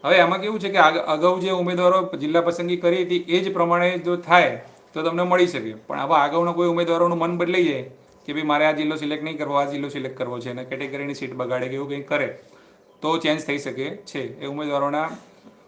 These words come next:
માઇન્ડ ઉપર છે. કોલ લેટર હજુ જૂની તારીખનો બતાવે, શું કરવું? સુરેશભાઈ, જૂની તારીખનો કોલ લેટર નથી, તમે બીજા કોઈ મોબાઈલની અંદર જઈ અને સર્ચિંગ, અ, એમાં કરજો, અથવા તો તમારા મોબાઈલમાં બધી હિસ્ટ્રી લીડ મારીને ફરતી કરજો તો નવો કોલ લેટર ડાઉનલોડ થશે.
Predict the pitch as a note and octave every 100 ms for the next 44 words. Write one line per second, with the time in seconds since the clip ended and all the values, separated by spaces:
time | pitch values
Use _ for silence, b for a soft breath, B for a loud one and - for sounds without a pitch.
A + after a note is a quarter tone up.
0 | - C#3 C#3+ C#3 C3+ B2+ A#2 A2+ _ _
1 | _ _ - - _ _ _ _ _ _
2 | _ _ _ _ - D3 D3+ D3 D3 C3+
3 | C#3 C3+ C#3 C#3 C#3 C3+ C3+ - C3 B2+
4 | B2+ B2+ C3 C3 C3 B2+ A#2 A2+ - C3+
5 | D3+ D3+ D#3+ D3 A#2 - B B - C#3
6 | E3 D#3+ D#3+ D#3+ E3 D#3 D#3+ D#3+ D#3+ D3+
7 | F3 F#3 E3+ D#3 D3+ D3 D#3+ D#3 D#3+ D#3
8 | C#3+ D3+ D#3 D#3+ D#3 D#3 C#3+ D3+ E3+ E3
9 | D3+ D#3 C#3+ C#3+ D#3 D3+ - C3+ C#3 C#3
10 | D3 D#3 D3 C#3+ C#3 E3+ G3 - B B
11 | - C3+ D3+ D3+ D3+ D3+ D#3 D3+ D3 D3+
12 | D#3 C3 D3 C3+ B2+ D3+ D#3 D3+ D3+ D3+
13 | D#3 E3 C#3 C#3 D#3 D3 D3+ D#3 D3 C#3+
14 | C#3+ C#3+ C#3 C#3 C#3 C3+ C3+ C3+ - -